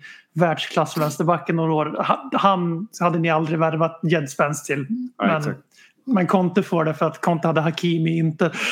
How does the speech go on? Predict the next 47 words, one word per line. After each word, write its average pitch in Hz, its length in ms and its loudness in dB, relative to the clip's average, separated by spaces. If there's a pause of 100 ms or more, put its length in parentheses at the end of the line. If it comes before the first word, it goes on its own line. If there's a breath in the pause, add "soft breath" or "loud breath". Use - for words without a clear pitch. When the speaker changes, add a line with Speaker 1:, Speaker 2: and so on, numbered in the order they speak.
(300 loud breath)
Speaker 1:
<laughs> - 460 -4
Alltså 226 240 4
man, 208 140 4
så 190 80 0
här, 196 60 2
ja, 185 220 2
man 185 40 0 (100)
bara, 175 80 -2
mm. 202 360 4 (760 loud breath)
Så, 196 60 0
ja, 190 420 2
och, 185 320 -2
eh, 185 60 2
jag 180 340 0
menar, 185 140 2
Per-, 190 360 0
om 190 80 2
vi 185 80 0
ska 180 100 0
vara 180 160 0
ärliga 180 260 2
här. 151 240 -2 (600)
Perisic 180 680 0 (180)
får 180 200 0
bara, 156 540 0 (180)
han 180 180 -2
lever 180 220 0
på, 165 160 -8
han 190 220 2
lever 180 220 -2
på 160 560 -2
sitt - 240 -6
C 156 260 -2
V 151 200 -2 (100)
hittills 143 300 -10
i - 20 -16
Tottenham. 147 320 -4
Han 151 80 0
har 160 120 -2
absolut 170 720 -4
inte 160 200 -4
varit, 143 480 -2 (100)
eh, 202 160 -2 (520)
eh, 156 60 -6
tillräckligt 156 420 -2
bra 156 220 0
för 147 380 -2